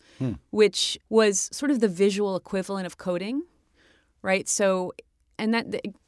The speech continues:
Speaker 2: and I'm jumping ahead, but I'll come back to it. But it's sort of part of this triumvirate that we identified at Google is, like, every startup should really have a, a designer, a, you know, slash creative person, uh, engineer, um,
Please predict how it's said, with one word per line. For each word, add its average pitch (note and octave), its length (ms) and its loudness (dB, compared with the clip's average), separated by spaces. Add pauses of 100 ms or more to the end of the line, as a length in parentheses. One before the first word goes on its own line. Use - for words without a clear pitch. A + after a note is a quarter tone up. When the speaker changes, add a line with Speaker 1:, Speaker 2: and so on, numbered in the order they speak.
Speaker 2:
and G3 140 -6
I'm F#3 180 -6
jumping G3+ 320 2
ahead, F3+ 220 2
but E3+ 60 2
I'll D#3+ 60 2
come F#3+ 180 -8
back F3 200 2
to F#3 80 -8
it. E3 80 -8
But F3 100 0
it's F#3 140 -6
sort G#3 80 -4
of G#3 80 -6
part G#3 200 0
of F#3+ 60 -2
this F#3 140 -6
triumvirate E3+ 560 -4
that D#3 160 -6
we D#3+ 300 -4
identified D#3+ 500 -4
at D3+ 120 -8
Google F#3 340 -2
is, D3+ 120 -6
like, D#3 180 -6 (120)
every B3 260 4
startup F#3+ 600 0
should E3+ 200 -10
really F3+ 260 -4
have E3 540 -6
a, E3+ 120 -8 (240)
a F3 40 -6
designer, F3 720 -4 (320)
a, D3 140 -6 (460)
you G3 120 -8
know, D3+ 140 -4
slash E3 380 -2
creative F3 360 -4
person, D#3+ 540 -6 (420)
uh, D3+ 380 -4 (240)
engineer, F3 720 -4 (680)
um, D3+ 560 -6